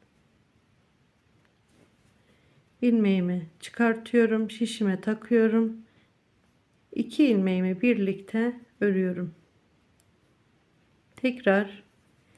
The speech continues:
İki ilmeğim ters. Bir, iki, üç ve dört.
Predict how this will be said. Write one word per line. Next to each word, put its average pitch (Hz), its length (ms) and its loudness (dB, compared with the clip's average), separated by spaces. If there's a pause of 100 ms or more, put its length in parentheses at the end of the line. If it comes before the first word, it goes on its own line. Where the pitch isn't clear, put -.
(420)
İki - 180 -4
ilmeğim 185 500 0
ters. 214 500 -2 (1700)
Bir, 214 340 2
iki, - 360 -2
üç 240 380 -4
ve 202 180 4
dört. 175 320 0